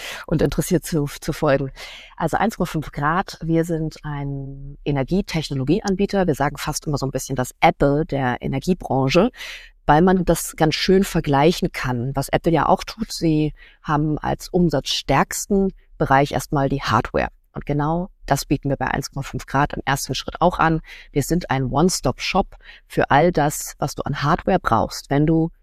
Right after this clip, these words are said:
dein Geha-, Zuhause elektrifizierst. Das ist ein Solarmodul auf dem Dach, das ist ein Speicher, das kann eine Wallbox sein, die du zum Laden deines Autos brauchst, oder auch die Wärmepumpe, also die Elektrizität, die du brauchst, um dein Haus warm zu halten.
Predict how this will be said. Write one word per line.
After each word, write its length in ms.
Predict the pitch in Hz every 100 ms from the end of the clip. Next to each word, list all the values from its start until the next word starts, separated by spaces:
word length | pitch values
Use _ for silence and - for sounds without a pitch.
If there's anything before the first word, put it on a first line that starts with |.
| _ -
dein 220 | 135 131
Geha-, 260 | 127 143 -
Zuhause 680 | - 135 143 180 208 214 208
elektrifizierst. 1040 | 165 143 - - - - - - - - - - - - -
Das 160 | - -
ist 120 | 127
ein 140 | 127 123
Solarmodul 640 | 123 139 202 214 202 202
auf 120 | 180
dem 140 | 180
Dach, 440 | 160 143 147 - - -
das 160 | -
ist 80 | -
ein 100 | 90
Speicher, 760 | - - 160 170 - 156 151 147 - -
das 160 | - -
kann 180 | 131 123
eine 180 | 131 139
Wallbox 460 | 180 190 180 -
sein, 320 | 160 156 156
die 120 | 147 135
du 60 |
zum 180 | - 131
Laden 280 | 127 139 147
deines 300 | 139 139 -
Autos 300 | 180 185 180
brauchst, 440 | - 151 151 - - - - _ -
oder 240 | 170 180
auch 280 | 185 - - - _ _ _ _ -
die 160 | 156
Wärmepumpe, 800 | 151 185 190 - 127 - - 220 -
also 240 | - 147 139
die 120 | -
Elektrizität, 880 | 151 - 135 - - 139 - 185 196
die 60 | 175
du 100 | 156
brauchst, 440 | 135 139 - -
um 80 | 143
dein 200 | 135 139
Haus 260 | 127 -
warm 260 | 131 120 131
zu 220 | - 120
halten. 340 | - - 110